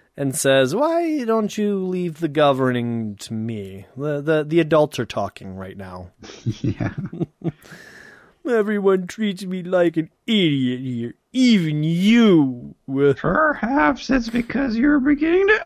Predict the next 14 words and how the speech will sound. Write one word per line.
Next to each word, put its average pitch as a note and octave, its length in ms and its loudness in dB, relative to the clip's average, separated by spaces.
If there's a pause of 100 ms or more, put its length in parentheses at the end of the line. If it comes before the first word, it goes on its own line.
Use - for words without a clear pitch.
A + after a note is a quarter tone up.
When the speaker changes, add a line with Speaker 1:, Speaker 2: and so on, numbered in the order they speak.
(200)
Speaker 2:
act - 120 -6
like F4 500 2
one. E4+ 840 2
<laughs> - 420 -2
Speaker 1:
"Lilandra," D#3 1400 2
he C3 160 -4
says, A#2 320 -2
crossing A#2 500 0
his A#2 160 -6
arms A#2 320 -4
against B2+ 480 -6
<laughs> - 40 -20
his C3+ 180 -6
chest. - 640 -4